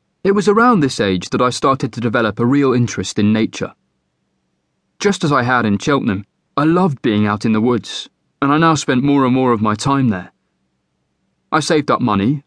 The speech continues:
and bought a Black Widow catapult, which I kept hidden behind the shed. I used to go into the woods and shoot cans with it. Never animals. I had a genuine respect for animals.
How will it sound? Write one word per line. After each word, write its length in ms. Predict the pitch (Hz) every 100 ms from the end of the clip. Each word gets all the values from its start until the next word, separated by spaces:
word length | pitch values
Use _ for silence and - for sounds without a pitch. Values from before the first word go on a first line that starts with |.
| -
and 120 | 135
bought 220 | 143 135
a 40 |
Black 260 | 135 143 143
Widow 300 | 131 113 110
catapult, 600 | 113 175 151 107 92 - _ _ _ -
which 160 | 160
I 80 | 175
kept 240 | 160 165
hidden 260 | 151 151 113
behind 280 | 101 110 113
the 40 |
shed. 340 | 107 151 123 - _ _ _ _ _ _ _ _ _ _ _ _
I 60 | 147
used 220 | 170 170
to 60 | 143
go 140 | 120
into 200 | 117 113
the 100 | 117
woods 280 | 110 117 101
and 100 | 113
shoot 260 | 107 123 113
cans 360 | 139 139 131
with 120 | 101 98
it. 140 | - _ _ _ _ _ _ _ _ _ -
Never 280 | 143 147 117
animals. 580 | 113 101 92 92 - - _ _ _ _ _ -
I 60 |
had 120 | 123
a 60 | 123
genuine 480 | 104 127 120 107 95
respect 440 | 101 - 131 -
for 160 | - 98
animals. 540 | 92 90 90 - -